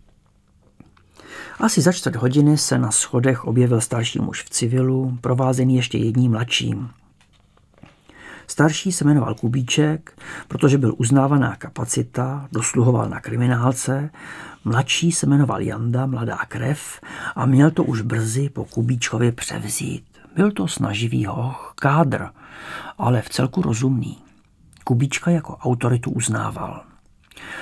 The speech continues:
„Tak už to můžete uvolnit, stopy jsme zajistili,“ řekl policistům. „A my se tu podíváme po okolí, co kdyby něco.“ Hlídající policisté zmizeli v Třešňovce a dva kriminalisté se vydali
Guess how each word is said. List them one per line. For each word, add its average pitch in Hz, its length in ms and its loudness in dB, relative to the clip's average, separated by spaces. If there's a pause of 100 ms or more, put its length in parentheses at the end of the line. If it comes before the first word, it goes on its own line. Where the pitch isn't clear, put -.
(200)
„Tak 190 180 2 (480)
už - 220 2
to 131 100 6
můžete 139 300 6
uvolnit, 110 560 0
stopy 120 280 0
jsme 120 180 -2
zajistili,“ - 640 -6
řekl - 220 -8
policistům. - 880 -10 (1000)
„A 131 80 2
my 160 100 8
se 180 140 2
tu 156 120 4
podíváme 151 500 4
po - 120 -4
okolí, 117 420 -4
co - 140 -6
kdyby 110 260 -2
něco.“ - 320 -6 (960)
Hlídající 123 480 0
policisté 110 580 -4
zmizeli 110 360 -4
v - 80 -20
Třešňovce 139 760 -4 (600)
a 151 100 0
dva 127 200 2
kriminalisté 143 760 0
se 113 160 -4
vydali 113 460 0